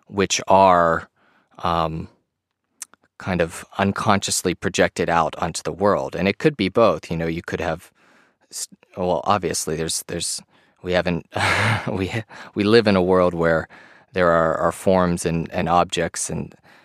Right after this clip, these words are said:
and, uh, patterns that we pick up on, but, um, uh, the fact that we endow them with certain meanings and certain,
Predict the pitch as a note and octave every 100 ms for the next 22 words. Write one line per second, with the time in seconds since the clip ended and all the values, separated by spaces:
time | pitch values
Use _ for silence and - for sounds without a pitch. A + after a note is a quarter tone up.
0 | _ - E2+ D#2+ D#2 D#2 D#2 - - -
1 | A#2+ A2 F#2+ E2+ - D2 E2 D#2+ - -
2 | B2+ - F2+ F2+ F2 D2+ _ - - -
3 | - F2+ F2 E2 D#2 _ _ _ _ _
4 | - - - - G2+ G2 - A2 G#2 -
5 | F2 F2+ F#2+ F2+ F2 - F#2+ F#2 G2+ G#2+
6 | G#2 F#2+ F2 F2 F#2+ _ _ _ _ _
7 | _ - G#2+ F#2+ - A2 F2+ F2+ F2+ A2
8 | G#2+ F2+ E2+ F2 E2 - - F2+ E2+ F2
9 | E2